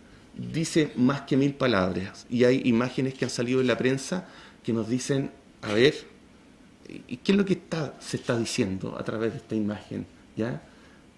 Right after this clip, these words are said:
En un momento de angustia, eh, "A ver, ¿por qué estamos tan sonrientes? Ya, si estamos en un momento de angustia", ¿eh? Hay que,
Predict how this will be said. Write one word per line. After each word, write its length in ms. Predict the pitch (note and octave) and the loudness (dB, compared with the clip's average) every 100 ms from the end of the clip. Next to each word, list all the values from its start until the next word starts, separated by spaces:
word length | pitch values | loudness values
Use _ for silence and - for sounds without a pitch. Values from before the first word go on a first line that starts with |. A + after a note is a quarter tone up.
| - | -6
En 160 | B2 | 0
un 80 | A#2 | 2
momento 380 | A#2+ B2 B2+ C3+ | 4 4 2 2
de 80 | B2 | 2
angustia, 680 | A2+ B2 C#3+ - F3+ G#3+ - - - - - - - - - - - | 2 0 -2 2 2 2 -6 -20 -20 -20 -20 -20 -20 -20 -20 -20 -12
eh, 360 | A2+ G#2 G2+ - - - | -4 -4 -4 -8 -14 -10
"A 80 | - | -6
ver, 80 | - | -4
¿por 100 | E4+ | -4
qué 60 | |
estamos 260 | E4+ D#4+ - | -2 -2 -2
tan 180 | D3+ C#3+ | -4 -4
sonrientes? 600 | C#3+ C3 C3 D#3+ - A#3+ | -2 0 0 0 -6 -6
Ya, 140 | - | -6
si 80 | - | -6
estamos 220 | - - | -2 0
en 80 | C#4 | 2
un 40 | |
momento 300 | F#2 G2 B3 | 4 2 2
de 60 | F#2 | 0
angustia", 460 | E2+ E2+ - A2 - - - - - | -2 -4 -4 -6 -6 -20 -20 -18 -6
¿eh? 200 | B2+ E3 - - - - | -4 -4 -12 -20 -20 -4
Hay 100 | C#3+ | 0
que, 440 | C3+ - F3 - | 0 4 2 2